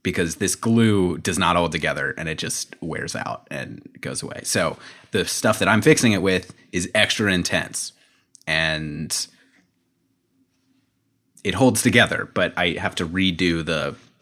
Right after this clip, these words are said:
redo the parts of it that I hadn't done yet. So I'm gonna redo those to these ones as well. Um, I would wear these ones out, I think, but to, like,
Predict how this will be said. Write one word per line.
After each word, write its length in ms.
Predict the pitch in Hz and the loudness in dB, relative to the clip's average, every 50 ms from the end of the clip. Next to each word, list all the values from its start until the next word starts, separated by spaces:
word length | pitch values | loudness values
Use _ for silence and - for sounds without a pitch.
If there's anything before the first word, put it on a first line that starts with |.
| _ _ _ _ - _ _ _ _ _ _ _ - | _ _ _ _ -20 _ _ _ _ _ _ _ -10
redo 460 | - 82 82 85 85 78 - 80 73 - | -6 -4 -2 -2 -2 -2 -4 -4 -6 -6
the 120 | - - | -8 -10
parts 360 | - - - 87 - - - | -8 -6 -4 -4 -4 -6 -8
of 80 | 76 - | -8 -8
it 120 | 71 - | -8 -8
that 100 | - - | -6 -6
I 60 | - | -6
hadn't 300 | - - - - - - | -4 -4 -6 -8 -8 -10
done 180 | - - - - | -10 -10 -10 -10
yet. 200 | - - - - - - - - - - | -10 -12 -12 -12 -14 -14 -14 -14 -14 -6
So 160 | - - 117 82 | 0 2 2 2
I'm 160 | 67 78 92 | 2 0 0
gonna 140 | 98 101 101 | 0 0 0
redo 280 | 95 107 101 92 101 95 | 2 0 2 2 2 2
those 200 | 92 90 87 - | 2 0 -2 -4
to 140 | - - - | -8 -8 -6
these 260 | - 82 80 73 73 | -4 -4 -4 -4 -6
ones 340 | 78 78 71 67 62 - - - | -6 -6 -6 -6 -8 -8 -10 -10
as 140 | 78 78 | -10 -10
well. 400 | 80 82 78 67 65 65 73 - - - - - - - - _ - | -6 -4 -2 -2 -2 -2 -4 -6 -10 -16 -20 -20 -20 -20 -18 _ -4
Um, 580 | 87 87 85 82 80 80 78 78 78 - - - _ | -2 0 0 0 0 0 -2 -4 -6 -8 -12 -6 _
I 120 | 101 101 | 2 2
would 340 | 98 95 104 117 131 135 131 | 2 4 6 8 8 8 8
wear 220 | 120 131 127 127 120 | 6 6 6 6 6
these 240 | 117 123 117 107 | 6 4 4 4
ones 220 | 117 113 110 101 - | 4 4 4 4 2
out, 580 | - 92 92 98 123 156 - - - - - - _ _ _ _ _ _ _ - | 4 4 6 6 4 4 0 -4 -8 -8 -8 -10 _ _ _ _ _ _ _ -2
I 80 | 127 | -2
think, 480 | 123 - - 147 151 175 185 - - - _ _ _ _ _ | 0 2 2 4 4 4 2 -2 -8 -18 _ _ _ _ _
but 160 | - 113 95 - | 0 0 0 2
to, 120 | - 117 104 | 2 4 4
like, 280 | 104 104 98 90 90 | 6 4 4 2 0